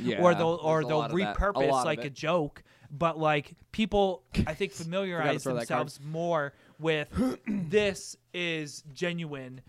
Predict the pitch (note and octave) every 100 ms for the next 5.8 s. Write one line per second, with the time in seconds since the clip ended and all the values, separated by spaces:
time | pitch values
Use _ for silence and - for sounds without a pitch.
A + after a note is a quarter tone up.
0 | - D#3+ - D#3+ C3 _ - F3 F3 D3
1 | D3 C3+ C#3 C3 C3 - C#3 C3 - -
2 | D3 D3 E3 D#3 D3+ - _ _ C3+ C3+
3 | F#3 F#3+ D#3+ - - - _ F#3 F3+ D3+
4 | C#3+ F3+ D#3+ D3+ - F#3+ F3 C3+ C3+ _
5 | _ - F#3 E3 D#3 D3 B2+